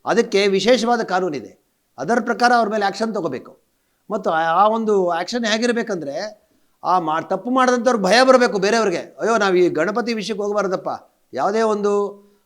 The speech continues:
ಆ, ಸಾರ್ವಜನಿಕವಾಗಿ ನಡೀತಕ್ಕಂಥ ಉತ್ಸವಗಳಿರ್ಬೋದು, ಹಿಂದೂ ಹಬ್ಬಗಳಿರ್ಬೋದು, ಯಾವುದೇ ಇರ್ಬೋದು, ಇದ್ರ ಮೇಲೆ ಕಲ್ಲೆಸೆಯೋದು, ಅವ್ರಿಗೆ ಹೊಡೆಯತಕ್ಕಂಥದ್ದು, ರಾಡುಗಳಿಂದ ಹೆಣ್ಮಕ್ಳಿಗೆಲ್ಲ, ಆ, ಅನ್ಯಾಯವಾಗಿ ಅವರು ಮಾಡಿರ್ತಕ್ಕಂಥ ಕಾರ್ಯಗಳು, ಹೊಡಿತಿರ್-, ಹೊಡೆದಿರ್ತಕ್ಕಂಥದ್ದು, ಇದೆಲ್ಲ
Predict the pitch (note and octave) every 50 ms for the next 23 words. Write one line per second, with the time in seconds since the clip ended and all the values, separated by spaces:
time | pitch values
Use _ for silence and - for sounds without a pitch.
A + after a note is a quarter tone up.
0 | _ _ E3+ F3+ F#3 F3+ F3 E3+ E3 D#3+ D#3+ D#3 D#3 F#3+ G#3 G#3+ G3 G#3 G3+ G3+
1 | F#3+ G3 F#3+ F#3+ F#3 F3+ F#3+ F#3 F#3 F3 F3+ F#3 G3+ G3 G#3+ G3+ - F#3+ F3+ F#3+
2 | F3 E3 F3 F3 - G#3 G#3 G#3 G3+ G3 F#3 F#3 F3 F#3 F3+ F3+ F#3 F#3 F3 D#3+
3 | E3+ G3 G#3 F#3+ D#3+ D3 E3 G3+ F#3+ G3 F#3+ F#3 F3+ E3+ F3+ F3 F#3 F3 D#3 G3
4 | C4+ D4+ C#4+ A#3 D#3+ C3+ A#2+ G#2 G2 - _ _ _ _ _ _ _ _ _ -
5 | G3 A#3+ C#4 C4+ C4+ B3+ - - A3 C4+ D4+ D#4 D4+ - - C4 B3 A#3 A3+ A3+
6 | A#3 A#3 A3+ A3 - - _ _ _ - D#3+ G3 G#3+ F3 D#3+ F#3 A3+ C4 D4+ A#3
7 | B3+ A3+ - A3+ G#3+ F#3+ A3 G#3+ F#3+ F#3+ G#3+ A3 A3+ A3+ A3 - - _ _ C3+
8 | C3 D#3 F#3+ A3+ A#3+ A#3+ A3 A3 G#3+ G#3 G#3 G#3 G#3 G#3+ A3 G3+ - - _ _
9 | _ - F3 G#3+ A3+ A3+ A3 A3 A3+ A3 G#3 A3 G#3+ A3 G#3 G3+ G3 F#3 - -
10 | - - _ _ - F#3 F#3 F#3 F3+ F3 F3 E3+ F3 F#3+ G#3+ A3 A3 G#3+ G#3+ G#3+
11 | G3 G#3 G3+ G3 F#3+ F#3 F#3 F#3 F3 F3+ F#3 F3+ F3 E3 D#3+ C#3 - - - _
12 | _ - E3 G3+ G#3+ G#3 F3 G#3+ D#3+ G3 F#3+ F3 D#3 D3+ F3+ F#3 G3+ G#3 F#3+ G3+
13 | G3 G#3 G3+ G3 F3+ F#3 G3 F#3+ G3+ G#3+ F#3 - G3 F3 F3 F#3 G3+ G#3 G3+ -
14 | G#3 - G3 F#3 D#3 G3 F#3+ F3 G3+ G#3 G#3 G3+ G#3+ A3 C4+ C#4